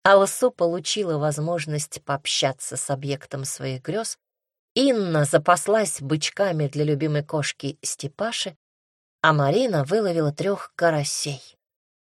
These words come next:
Когда Юдины вернулись домой, во дворе собралась компания не только из проживающих у них студентов,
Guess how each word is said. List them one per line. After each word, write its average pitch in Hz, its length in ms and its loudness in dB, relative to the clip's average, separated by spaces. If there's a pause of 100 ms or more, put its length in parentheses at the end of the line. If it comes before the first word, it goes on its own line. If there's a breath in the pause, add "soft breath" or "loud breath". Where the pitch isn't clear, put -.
(180)
Когда 196 260 4
Юдины 196 440 0
вернулись 170 460 0
домой, 175 540 0
во 151 160 0
дворе 170 260 2
собралась 185 500 0
компания 185 800 -2
не 190 160 -6
только 240 400 -2
из - 280 -4
проживающих 151 840 -2
у 156 40 -2
них 151 180 -2
студентов, 180 600 -4